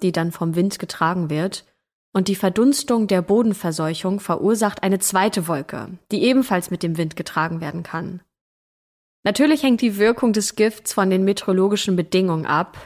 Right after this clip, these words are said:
weil Wind und starker Regen die Wirkung schwächt. Aber schwacher Wind kann das Gift eben noch Dutzende Kilometer weit tragen,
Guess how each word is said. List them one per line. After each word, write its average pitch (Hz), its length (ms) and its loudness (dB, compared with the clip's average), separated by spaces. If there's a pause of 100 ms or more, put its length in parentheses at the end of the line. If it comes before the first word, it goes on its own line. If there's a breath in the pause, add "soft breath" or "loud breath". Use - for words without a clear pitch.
weil 151 380 -2
Wind 220 380 4
und 170 220 -6
starker 180 420 0
Regen 190 280 2
die 170 160 0
Wirkung 175 320 0
schwächt. - 500 -2 (680 loud breath)
Aber 214 180 4
schwacher 240 500 4
Wind 254 340 4
kann 220 180 2
das 208 260 0
Gift 254 340 2
eben 208 240 4
noch 202 160 2
Dutzende 240 480 0
Kilometer 202 580 0
weit 160 160 -4
tragen, 165 560 -2